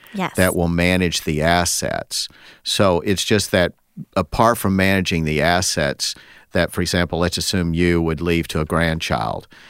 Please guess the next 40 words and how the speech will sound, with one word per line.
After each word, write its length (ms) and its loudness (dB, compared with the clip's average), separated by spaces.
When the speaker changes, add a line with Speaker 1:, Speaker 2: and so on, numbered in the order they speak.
Speaker 2:
uh, 200 4
you 200 4
can 160 2
be 160 2
sure 360 2
that 160 0
your 120 0
trustee 480 0
will 120 2
manage 400 0
those 220 -2
assets 400 -2
in 80 -2
accordance 640 -4
to 400 -2
your 180 -2
requirements, 720 -2
and 140 -4
that, 140 -4
and 140 -2
that 140 -4
you 80 -4
can 120 -6
be 100 -2
sure 260 0
those, 400 0
that 260 0
trust 360 0
will 80 -2
not 200 0
disqualify 1080 2
that, 420 2
that 220 -2
child 420 2
from 200 -2
benefits 640 -2
or 60 -4
grandchild. 680 -2
So 120 -2
you, 240 2